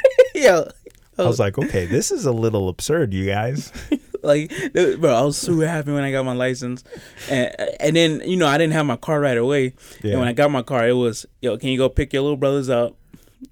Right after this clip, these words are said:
Speaker 1: Can
Speaker 2: It was
Speaker 1: you?"
Speaker 2: everything.
Speaker 1: Oh, my gosh, bro. My mom used to be like, "You on your way back from school?" Like, when I was at H E C, I'd be like, "Yeah." She'd be like, "You stop by and pick your brothers up." <laughs> I'm just like, "Ah." And, like, like, you really have no, like,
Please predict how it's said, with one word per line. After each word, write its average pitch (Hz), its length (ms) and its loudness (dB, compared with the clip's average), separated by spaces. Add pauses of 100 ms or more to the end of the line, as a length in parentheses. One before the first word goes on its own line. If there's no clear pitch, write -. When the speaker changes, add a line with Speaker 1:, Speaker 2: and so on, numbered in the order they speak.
(180)
Speaker 1:
Can - 120 -6
Speaker 2:
It 127 40 0
was 135 140 -2
Speaker 1:
you?" - 100 -12
Speaker 2:
everything. 95 540 -8
Speaker 1:
Oh, 143 260 4
my 135 200 -2
gosh, 135 360 -8
bro. 127 140 -6 (340)
My 139 60 -2
mom 143 240 0
used 139 160 -2
to 131 60 -10
be 127 60 -6
like, 117 400 -6 (340)
"You 139 180 -4
on 135 60 -2
your 135 100 -2
way 139 100 2
back 135 220 -2
from 139 160 -12
school?" 156 400 -2 (220)
Like, 135 200 -6
when 120 100 -6
I 120 80 -6
was 123 100 -6
at 120 140 -2
H 127 180 -4
E 131 40 -12
C, 135 180 -6
I'd 123 100 -2
be 123 60 -4
like, 120 140 -2
"Yeah." 123 160 -4
She'd 123 140 -10
be 123 80 -6
like, 120 100 -4
"You 120 140 -6
stop 127 360 -4
by 127 140 -2
and 123 100 -4
pick 123 140 -6
your 127 80 -8
brothers 131 300 -4
up." 135 160 -6 (260)
<laughs> - 260 -20
I'm 139 120 -10
just 156 240 -8
like, 123 280 -6 (460)
"Ah." 131 720 -4 (300)
And, - 240 -6
like, 165 240 2 (180)
like, 170 160 4
you 185 160 0
really 196 220 4
have 175 200 0
no, 143 200 -2
like, 139 360 -2